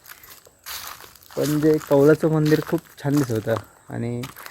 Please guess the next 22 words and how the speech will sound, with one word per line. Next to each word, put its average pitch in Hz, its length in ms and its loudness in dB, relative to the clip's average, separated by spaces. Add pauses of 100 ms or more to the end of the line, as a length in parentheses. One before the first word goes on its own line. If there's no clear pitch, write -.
आमचं 135 200 6
एक 156 80 8
गावचं 147 320 6
मंदिर 156 280 2
पण 160 140 0
होतं, 139 240 -2 (220)
कौलारू 131 340 4
मंदिर, 131 320 0 (320)
अ, 117 80 -6
जे, 123 240 2 (760)
अ, - 20 -8 (320)
पुरा-, 160 640 6
म्हणजे 135 200 2
पुरातन 151 480 0
असं 156 160 -4
सगळं 151 400 2
बांधकाम 127 440 0
वगैरे 135 240 2
होतं, 117 300 -4 (560)
अगोदरचं 127 460 0
बांधकाम. 113 380 -2 (720)
अ, 117 320 -2